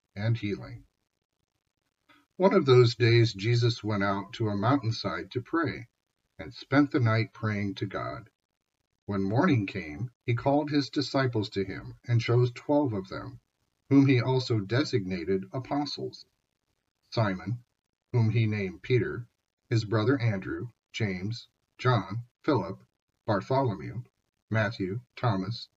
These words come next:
James son of Alphaeus, Simon who is called the Zealot, Judas son of James, and Judas Iscariot, who became a traitor. He went down with them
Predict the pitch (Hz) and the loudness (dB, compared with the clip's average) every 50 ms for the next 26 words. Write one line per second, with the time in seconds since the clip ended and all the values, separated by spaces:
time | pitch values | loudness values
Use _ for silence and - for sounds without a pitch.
0 | _ _ _ _ _ _ _ _ _ - 127 123 123 127 127 123 - - 120 117 | _ _ _ _ _ _ _ _ _ -2 0 2 2 2 2 0 0 0 0 0
1 | 110 95 92 110 117 135 139 - 104 87 73 69 - - - - _ _ _ _ | 0 0 0 0 0 0 -2 -2 -4 -6 -6 -6 -10 -16 -18 -20 _ _ _ _
2 | _ _ _ - - - 131 127 127 123 123 117 104 120 120 113 107 95 - - | _ _ _ -10 -4 0 0 2 4 4 4 4 4 4 4 4 2 0 -2 -2
3 | - 117 110 101 98 95 92 92 90 - 110 117 - - - - - _ _ _ | 0 0 0 0 -2 -4 -4 -6 -4 -2 -2 0 0 0 -4 -6 -12 _ _ _
4 | _ _ _ _ _ _ _ _ _ _ _ _ _ _ - 101 117 127 127 127 | _ _ _ _ _ _ _ _ _ _ _ _ _ _ -2 2 4 4 6 4
5 | 120 120 - - - - - - - 120 117 110 98 104 - 120 131 135 113 95 | 2 0 -4 -10 -16 -16 -6 -2 2 2 4 2 2 0 0 0 0 2 0 -2
6 | 87 87 87 _ _ _ _ _ _ _ - 117 113 110 107 117 117 113 110 110 | -4 -8 -14 _ _ _ _ _ _ _ -2 0 0 2 2 2 2 2 2 0
7 | 113 - - _ - 117 117 - - - 147 151 143 113 90 80 76 - _ _ | -2 -4 -10 _ -6 -6 -6 -4 -2 0 2 2 2 2 0 -4 -8 -14 _ _
8 | _ _ _ _ - 117 107 113 110 110 - 123 113 98 82 - - - 131 120 | _ _ _ _ 0 0 0 0 0 0 0 0 0 0 -2 -6 -4 -2 0 0
9 | 107 - 90 - - _ _ _ _ _ _ _ _ _ _ _ _ _ _ _ | 0 -2 -4 -10 -16 _ _ _ _ _ _ _ _ _ _ _ _ _ _ _
10 | _ _ _ _ _ _ _ _ _ _ _ - - _ _ _ _ _ _ - | _ _ _ _ _ _ _ _ _ _ _ -20 -20 _ _ _ _ _ _ 2
11 | 156 156 151 160 160 139 120 139 139 151 170 180 156 127 120 - 120 110 107 101 | 4 6 6 6 4 4 6 6 6 6 6 4 4 2 2 2 2 0 0 0
12 | 101 104 101 120 | 0 -2 -4 -6